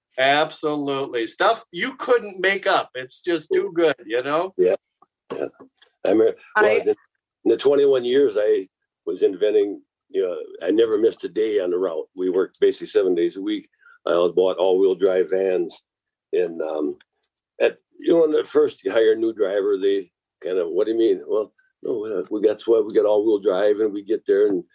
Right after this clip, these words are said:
Speaker 2: sometimes it takes a little longer, but we never missed a day. But on days like today,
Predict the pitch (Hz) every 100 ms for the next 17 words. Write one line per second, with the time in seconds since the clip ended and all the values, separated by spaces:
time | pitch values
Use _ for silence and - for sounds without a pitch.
0 | _ _ - 92 104 101 98 104 - 107
1 | 101 92 90 101 92 82 95 113 120 120
2 | 120 95 92 107 87 87 _ _ _ _
3 | _ - 92 90 110 123 123 120 - 113
4 | 120